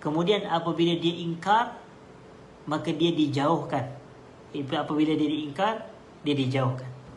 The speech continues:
Ma-, dan apabila dia dijauhkan itu, dia menjadi syaitan.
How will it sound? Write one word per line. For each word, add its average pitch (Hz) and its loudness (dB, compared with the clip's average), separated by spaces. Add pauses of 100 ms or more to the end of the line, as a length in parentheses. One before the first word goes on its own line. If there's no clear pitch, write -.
(1200)
Ma-, 160 2
dan 180 0
apabila 185 0
dia 185 -2
dijauhkan 196 0
itu, 262 -2 (500)
dia 165 2
menjadi 160 -2
syaitan. 143 0